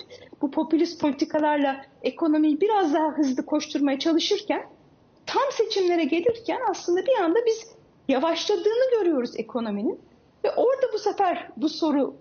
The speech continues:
aklıma geliyor benim. Ne oldu da tam seçimlere girerken, e, ivme kaybetmeye başladık. Şimdi, e, oradan da, e, şu şekilde ben açıklamalar düşünüyorum. Yani bu yeni bir şey değil. Yani, e, hep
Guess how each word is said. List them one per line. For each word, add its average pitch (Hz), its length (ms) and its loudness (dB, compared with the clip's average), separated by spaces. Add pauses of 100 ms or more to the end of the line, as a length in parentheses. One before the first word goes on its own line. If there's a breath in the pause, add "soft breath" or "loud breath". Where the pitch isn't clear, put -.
(180)
aklıma 220 420 -2
geliyor 226 400 0
benim. 208 300 0
Ne 247 60 4
oldu 403 460 2
da 277 320 0 (200)
tam 403 240 0
seçimlere 311 540 2
girerken, 277 640 -2 (140)
e, 294 140 0
ivme 339 320 2
kaybetmeye 262 600 -2
başladık. - 480 -2 (800)
Şimdi, 392 300 2 (280)
e, 311 480 2
oradan 427 600 2
da, 539 360 0
e, 359 240 2
şu 494 200 0
şekilde 359 600 0
ben 269 380 0
açıklamalar 247 760 -2
düşünüyorum. 214 500 -2
Yani 262 280 2
bu 339 100 4
yeni 339 400 2
bir 392 60 2
şey 359 360 0
değil. 311 340 2
Yani, 226 500 0
e, 220 240 2
hep 381 160 0